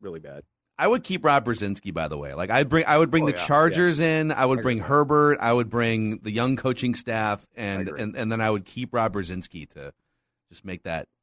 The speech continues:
Speaker 2: inevitable Justin Herbert fifty million dollar a year contract work for my salary
Speaker 3: Oh,
Speaker 2: cap.
Speaker 3: he'd,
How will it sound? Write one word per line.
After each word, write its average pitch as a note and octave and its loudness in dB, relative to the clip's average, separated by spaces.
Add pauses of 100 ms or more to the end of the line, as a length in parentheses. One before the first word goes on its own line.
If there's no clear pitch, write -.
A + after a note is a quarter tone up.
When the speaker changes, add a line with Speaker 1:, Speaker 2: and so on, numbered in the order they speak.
(220)
Speaker 2:
inevitable G2+ -4
Justin F#2 -8
Herbert E2+ -6
fifty - -12
million F2+ -6
dollar F2 -6
a E2+ -6
year D#2+ -10
contract E2 -14 (440)
work A2 -2
for E2 -8 (200)
my D2+ -14
salary D#2 -12
Speaker 3:
Oh, G2+ -6
Speaker 2:
cap. F#2+ -6
Speaker 3:
he'd, A#2+ -4